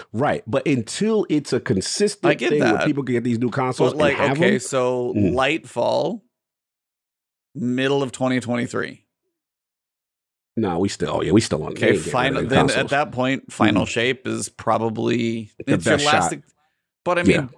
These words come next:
Speaker 2: okay, but are you gonna do your last expansion for your ten-year franchise and leave that?
Speaker 1: I mean, technically they did it with, um, what you call it? When, when
Speaker 2: Rise
Speaker 1: did
Speaker 2: of
Speaker 1: they
Speaker 2: Iron?
Speaker 1: drop? Uh, mm-hmm.
Speaker 2: Did they do it then?
Speaker 1: But when did they drop what you call it support?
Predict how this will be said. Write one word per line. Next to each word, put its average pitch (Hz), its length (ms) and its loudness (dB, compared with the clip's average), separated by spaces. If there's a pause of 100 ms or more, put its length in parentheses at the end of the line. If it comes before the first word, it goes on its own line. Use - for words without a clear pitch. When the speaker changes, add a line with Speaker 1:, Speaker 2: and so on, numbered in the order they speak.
(180)
Speaker 2:
okay, 143 300 -2
but 156 240 -2 (380)
are 131 120 0
you 151 120 -2
gonna 160 160 0
do 156 100 -4
your 160 240 0
last 131 580 0
expansion 147 600 -2
for 165 100 0
your 135 100 0
ten-year 147 380 -2
franchise 135 640 0
and 117 140 -4
leave 123 240 -2
that? 135 200 -2 (1080)
Speaker 1:
I 330 60 -2
mean, 294 180 0
technically 190 340 0
they 120 120 2
did 92 200 0
it 92 180 -2
with, 92 220 0
um, 82 440 0 (100)
what 160 180 0
you - 60 -12
call 85 160 -2
it? 92 40 -6
When, 151 120 0
when 180 80 2
Speaker 2:
Rise 120 140 2
Speaker 1:
did 180 80 2
Speaker 2:
of - 60 4
Speaker 1:
they 123 60 2
Speaker 2:
Iron? 123 80 0
Speaker 1:
drop? 107 240 -2
Uh, 95 60 -2 (480)
mm-hmm. 160 200 0
Speaker 2:
Did 190 160 0
they 240 80 -4
do 339 140 -2
it 349 100 -4
then? 415 160 -4 (880)
Speaker 1:
But 247 220 -8
when 269 80 -2
did 277 100 -2
they 214 120 4
drop - 320 -4
what 110 160 -2
you 87 80 -10
call 90 300 0
it - 120 -6 (160)
support? - 540 -12